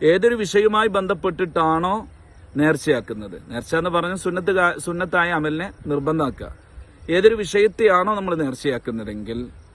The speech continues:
ആ നേർച്ചയാക്കുന്ന വസ്തു, അല്ലെങ്കിൽ ഇപ്പൊ ഒരു ഉദാഹരണം പറയാം, ബറാഅത്തിലെ സുന്നത്ത് നോമ്പ് ഞാൻ നിർബന്ധമാക്കി, ഞാൻ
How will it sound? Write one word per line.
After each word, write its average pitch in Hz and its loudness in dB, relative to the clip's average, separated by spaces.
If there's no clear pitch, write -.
ആ 160 2
നേർച്ചയാക്കുന്ന 165 -2
വസ്തു, 135 -4
അല്ലെങ്കിൽ 147 -4
ഇപ്പൊ 156 -4
ഒരു 170 0
ഉദാഹരണം 160 -2
പറയാം, 139 -4
ബറാഅത്തിലെ 165 0
സുന്നത്ത് 139 -6
നോമ്പ് 117 -4
ഞാൻ 135 -6
നിർബന്ധമാക്കി, 113 -8
ഞാൻ 131 -4